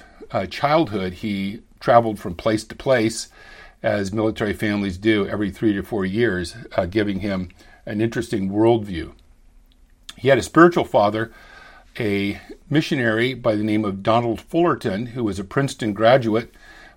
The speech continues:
but, uh, had health problems and had to come back to the United States. And, uh, he would go to Princeton University, where my father was a college student,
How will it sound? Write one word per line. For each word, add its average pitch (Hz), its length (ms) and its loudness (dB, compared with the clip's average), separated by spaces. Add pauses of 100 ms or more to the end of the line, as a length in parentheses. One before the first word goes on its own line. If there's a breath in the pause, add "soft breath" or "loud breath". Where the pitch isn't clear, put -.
(120)
but, 104 360 0
uh, 104 160 0
had 110 320 0
health 170 340 0
problems 113 480 -2
and 107 100 -8
had 107 220 -4
to 101 80 -10
come 104 280 -2
back 110 280 0
to - 80 -12
the 101 60 -4
United 101 420 -2
States. 110 520 -6 (540 loud breath)
And, 101 340 -2
uh, 98 100 -2
he 147 200 -4
would 117 160 -4
go 123 160 6
to 113 80 4
Princeton 123 500 -4
University, 113 680 0
where 104 120 -4
my 98 180 -2
father 110 340 0
was 92 180 -6
a 92 80 -10
college 135 460 0
student, 95 400 -6